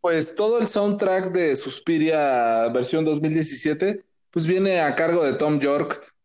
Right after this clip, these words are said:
y lo hizo en un, este, grandísimo papel. La verdad es que no se quedó corto. Es como la pe-, el libro, perdón, no la película, que también es película, la de,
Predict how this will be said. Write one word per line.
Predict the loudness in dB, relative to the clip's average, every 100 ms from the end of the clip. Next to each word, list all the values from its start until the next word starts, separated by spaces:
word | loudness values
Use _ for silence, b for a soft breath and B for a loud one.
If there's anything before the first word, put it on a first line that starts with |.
| -2
y | 0 2
lo | 2
hizo | 0 0 0
en | 0
un, | 2 2 2 2 2 2
este, | 0 -2 -2 0 2 0 -4 -14 _
grandísimo | -4 0 0 0 0 0 0 0
papel. | 0 0 0 0 0
La | 0
verdad | 2 0
es | -2
que | -2
no | -2
se | -2 -2
quedó | -2 -2
corto. | -2 -4 -2 -6 -6 _ _ -6
Es | -6
como | -2 0 2
la | 0 0
pe-, | 2 2 2
el | 2
libro, | 2 0 0
perdón, | 0 0
no | 2
la | 0
película, | 0 -2 0 -2 -4 _ _ _ _ _ _ -10
que | -2
también | 0 0
es | 0
película, | 0 0 0 2
la | 2 2
de, | 2 2 0